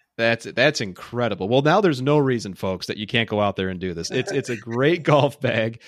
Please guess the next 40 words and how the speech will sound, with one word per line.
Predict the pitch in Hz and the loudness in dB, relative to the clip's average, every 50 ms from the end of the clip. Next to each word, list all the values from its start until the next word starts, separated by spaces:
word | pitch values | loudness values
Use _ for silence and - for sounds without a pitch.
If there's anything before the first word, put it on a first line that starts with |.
| - - - | -20 -14 -8
It's | - 127 - | -6 -6 -2
got | - 139 127 139 | 0 2 2 4
everything | 160 185 190 - 165 147 | 4 2 2 0 0 0
you | 131 113 | 0 0
could | 117 104 | 0 0
possibly | 113 117 113 113 - 117 104 107 104 98 | 0 0 0 0 -2 -4 -6 -6 -6 -6
need. | 92 90 85 87 82 76 _ _ - - - _ _ - | -8 -8 -10 -10 -10 -12 _ _ -20 -20 -20 _ _ -6
And | - 127 120 | -6 -6 -2
Corey, | - 160 156 143 135 131 - _ - | 2 2 4 4 4 2 -2 _ -4
you | 143 127 | -2 0
know, | 127 120 117 - | 0 0 0 -2
it's, | - 135 120 - - - | -2 -6 -4 -6 -6 -6
it's | - 135 120 - | -4 -4 -4 -2
a, | 127 123 117 113 110 - _ - | 0 0 0 0 -2 -4 _ -6
as | - 131 120 | -4 -4 -2
we | 139 135 | -2 -2
talked | 127 123 117 117 110 - | 0 2 2 2 2 0
a | 107 | -4
little | 107 110 110 98 | -4 -4 -2 -2
bit | 110 101 | -2 -2
about | 101 90 101 98 95 - | -2 -2 -2 -2 -4 -4
just | 104 95 - - - | -8 -10 -10 -10 -4
golf | 101 113 110 110 110 - | -2 0 2 2 0 0
as | 110 98 98 | -4 -6 -6
a | 95 87 | -8 -6
business | - 98 98 92 - 95 90 - - - | -4 -4 -4 -4 -6 -8 -8 -8 -8 -8
right | 92 87 87 - | -8 -8 -8 -8
now, | 87 85 87 87 87 - _ _ _ _ _ _ _ _ _ | -8 -8 -8 -8 -10 -12 _ _ _ _ _ _ _ _ _
you | - 120 117 | -4 -2 -2
know, | 113 107 104 - _ _ _ _ _ _ _ _ _ _ _ _ _ _ _ _ - | 0 -2 -2 -4 _ _ _ _ _ _ _ _ _ _ _ _ _ _ _ _ -2
there's | 139 131 135 | -2 0 2
a | 131 | 2
lot | 131 147 151 156 147 | 4 4 4 4 2
of | - | 0
parts | - 135 127 127 - | 0 0 0 0 0
of | 127 107 | -4 -6
the | 117 110 | -6 -6
country, | - 123 113 107 - - 110 107 107 107 101 98 _ _ _ _ _ | -4 -4 -4 -4 -4 -4 -4 -2 -2 -4 -4 -8 _ _ _ _ _
myself | - 117 123 131 - - 131 127 - - | 0 2 2 2 2 2 0 0 0 -2
included, | 135 123 - - 120 117 107 98 98 98 95 101 - | -4 -4 -4 -6 -4 -4 -2 -2 -2 -2 -4 -6 -10